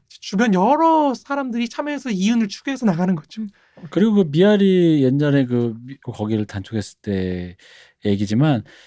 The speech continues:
Speaker 3: 이게 흔히 말하는 이걸 무슨 효-, 이거 있잖아요. 누르면 저쪽이
Speaker 2: 풍선 효과.
Speaker 3: 풍선
Speaker 1: 아, 그렇죠,
Speaker 3: 효과가
Speaker 1: 그렇죠.
Speaker 3: 풍선 효과 생겨버려요. 강남을 일소한다? 그러니까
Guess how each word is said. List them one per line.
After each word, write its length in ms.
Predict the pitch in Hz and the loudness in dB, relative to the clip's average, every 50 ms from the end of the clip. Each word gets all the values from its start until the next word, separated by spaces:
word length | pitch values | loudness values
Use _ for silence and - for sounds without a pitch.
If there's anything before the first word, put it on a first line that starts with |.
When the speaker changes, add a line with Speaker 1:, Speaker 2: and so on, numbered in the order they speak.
| _ _ | _ _
Speaker 3:
이게 140 | - 135 135 | -2 0 0
흔히 240 | 139 - 208 214 220 | 2 4 4 4 4
말하는 340 | 208 196 185 175 170 160 139 | 4 4 4 2 2 2 2
이걸 160 | 131 165 175 | 2 2 0
무슨 260 | 135 120 123 170 175 160 | -2 -2 -2 0 2 2
효-, 120 | 147 - 123 | 2 0 -2
이거 160 | 131 147 151 | -2 -2 -2
있잖아요. 280 | 127 143 - 117 107 101 | 0 0 -2 -4 -4 -4
누르면 300 | 101 117 131 156 156 143 | -2 0 0 2 2 2
저쪽이 320 | 127 - 113 - - 131 117 | 2 0 -2 -2 0 0 0
Speaker 2:
풍선 260 | - 277 302 294 269 | 2 0 0 0 0
효과. 220 | 233 185 - - | -2 -2 0 0
Speaker 3:
풍선 180 | 190 208 220 214 | 2 4 6 6
Speaker 1:
아, 140 | 214 220 202 | 6 6 4
그렇죠, 180 | - 156 147 | 4 2 4
Speaker 3:
효과가 80 | 143 143 143 | 4 4 4
Speaker 1:
그렇죠. 140 | 143 139 - | 4 2 2
Speaker 3:
풍선 260 | - 233 254 302 320 | 0 2 2 4 2
효과 220 | 294 247 247 190 160 | 2 2 2 2 2
생겨버려요. 640 | 147 139 117 107 92 90 87 85 82 82 85 90 101 | 2 2 0 0 -4 -4 -6 -10 -10 -10 -10 -10 -6
강남을 460 | - - 131 175 202 226 233 208 196 | -2 0 2 4 6 6 6 6 6
일소한다? 580 | 156 151 165 - - 208 196 196 202 208 269 285 | 4 4 2 2 2 2 4 4 4 4 2 2
그러니까 120 | - 202 | 2 0